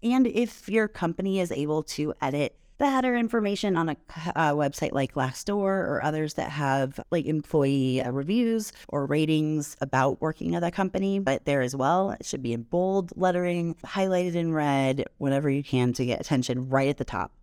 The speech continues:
And it should say something like, "Important. A recruiter from this company will only reach out to you if you have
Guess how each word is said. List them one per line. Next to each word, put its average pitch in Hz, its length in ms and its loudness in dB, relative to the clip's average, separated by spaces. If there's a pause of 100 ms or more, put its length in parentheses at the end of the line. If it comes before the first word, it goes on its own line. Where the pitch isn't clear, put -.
And 160 120 -2
it 135 180 -4
should 175 140 -4
say 220 100 2
something 233 320 0
like, 180 240 2
"Important. 143 500 0 (440)
A 175 80 4
recruiter 220 440 2
from 202 380 0 (100)
this 175 240 -2
company 147 480 0 (200)
will 170 180 -2
only 220 300 0
reach 220 180 -2
out 156 300 4 (240)
to - 180 -2
you 127 380 2
if 131 200 -2
you 143 100 0
have 127 120 -2